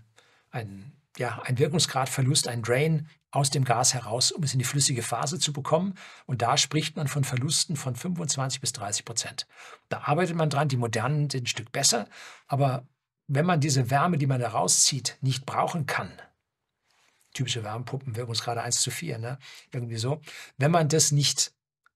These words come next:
rauskrie-, irgendwo einsetzen kann, wenn man nicht ein Chemiewerk hat, was ho-,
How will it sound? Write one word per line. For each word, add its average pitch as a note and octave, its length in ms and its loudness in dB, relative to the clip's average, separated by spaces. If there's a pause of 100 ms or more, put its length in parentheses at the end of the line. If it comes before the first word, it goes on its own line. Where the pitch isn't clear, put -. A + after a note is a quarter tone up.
(140)
rauskrie-, - 640 0 (380)
irgendwo D3 340 2
einsetzen D#3 640 2
kann, A2+ 240 -6
wenn A#2+ 80 -4
man C3 80 2
nicht C3+ 140 0
ein D3 40 -2
Chemiewerk D#3+ 640 2
hat, C#3 180 -4
was B2 200 -4
ho-, - 100 -12